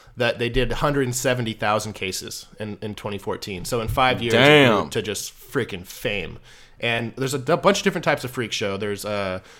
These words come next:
Speaker 1: uh, Sauvignon Blanc. Um, there's three, three or four different types. We're doing the Cabernet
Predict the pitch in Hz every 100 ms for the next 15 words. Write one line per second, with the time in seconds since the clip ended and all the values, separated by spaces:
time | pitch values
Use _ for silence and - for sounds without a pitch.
0 | - _ 113 104 - 131 127 120 110 98
1 | 165 165 165 165 - - - 123 120 113
2 | 110 104 107 120 107 - 185 202 143 -
3 | 220 196 190 180 156 156 139 127 160 170
4 | 147 127 131 127 120